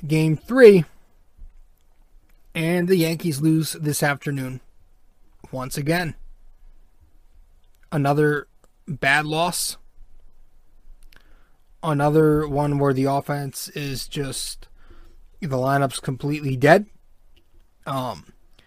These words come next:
the pitching, once again, dog shit. And it's the same old song and dance.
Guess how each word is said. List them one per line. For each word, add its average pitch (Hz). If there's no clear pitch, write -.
the 135
pitching, 151
once 143
again, 139
dog 156
shit. -
And 190
it's 214
the -
same 233
old 233
song 240
and 233
dance. 247